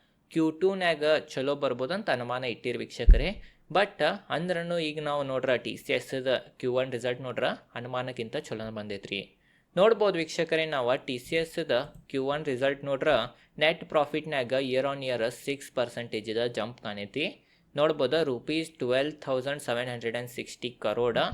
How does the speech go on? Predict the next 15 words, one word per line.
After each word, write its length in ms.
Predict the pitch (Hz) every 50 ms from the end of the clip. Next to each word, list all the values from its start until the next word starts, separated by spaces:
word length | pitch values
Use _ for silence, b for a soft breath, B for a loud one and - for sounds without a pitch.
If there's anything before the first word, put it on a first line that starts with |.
| - B B B B B -
ಮತ್ತು 420 | 165 170 165 165 190 214 180 107
ಎಸ್ಟಿಮೇಟನ್ನು 800 | 117 - - - - 165 175 170 160 147 - 151 135 135 147 143
ಬೀಟ್ 200 | 131 127 120 123
ಮಾಡೈತಿ. 360 | 127 117 113 113 110 - 120 107
ಎಕ್ಸ್‌ಪರ್ಟ್ಗಳದ್ದೇನು 920 | 104 104 - - - _ - - 139 139 147 135 143 143 135 139 139 127
ಅನುಮಾನ 380 | 117 113 110 113 117 120 127 123
ಐತೆ 220 | 120 117 - 135
ಆ 80 | 131 120
ಅನುಮಾನವನ್ನು 720 | 113 107 107 110 113 117 120 117 113 113 117 113 113 107
ಬೀಟ್ 280 | 110 107 107 - -
ಮಾಡೈತಿ. 500 | 113 104 98 95 - - 170 196 269 - b b b b b b -
ಮತ್ತು 460 | 196 214 220 - - 147 147 170 180 -
ಹನ್ನೊಂದು 460 | 147 135 139 143 147 160 180 180 175
ರೂಪಾಯಿದ 340 | 165 - - 143 135 120 139
ಡಿವಿಡೆಂಟ್ 640 | 147 147 127 117 113 120 123 117 120 113 107 -